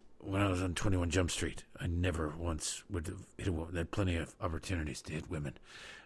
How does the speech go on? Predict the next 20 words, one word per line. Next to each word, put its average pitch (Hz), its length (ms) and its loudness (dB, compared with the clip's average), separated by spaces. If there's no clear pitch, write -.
and 80 180 -2
I 82 80 2
didn't 78 320 -2
do 78 160 0
it, - 200 -4
so - 200 -2
I 76 80 2
wouldn't 98 240 8
have 80 80 2
done 80 240 2
such 80 260 -2
a 73 60 -4
thing 69 240 -4
this 73 220 0
time." - 280 -4
You're 135 120 2
just 156 240 4
sitting 175 320 6
there 139 140 6
going, 117 300 6